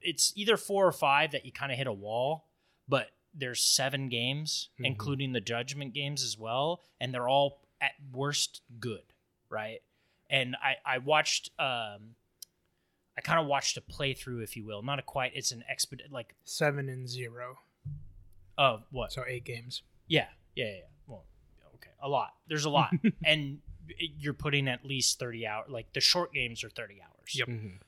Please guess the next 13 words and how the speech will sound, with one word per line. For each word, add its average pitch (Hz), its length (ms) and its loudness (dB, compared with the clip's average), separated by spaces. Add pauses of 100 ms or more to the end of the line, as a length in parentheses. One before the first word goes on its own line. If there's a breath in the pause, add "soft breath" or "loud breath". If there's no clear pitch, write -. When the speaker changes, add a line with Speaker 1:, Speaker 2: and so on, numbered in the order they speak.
(140)
Speaker 1:
Right? 107 320 0 (280)
So 131 420 2
Speaker 3:
And 147 100 6
Speaker 1:
it 147 60 12
Speaker 3:
it's - 120 0
in 143 220 0
the 127 80 -2
same 135 480 2
area 120 520 -6 (100)
every 131 280 -6
time. 123 240 -10
Speaker 1:
Correct. - 520 -4 (300)
But 143 260 4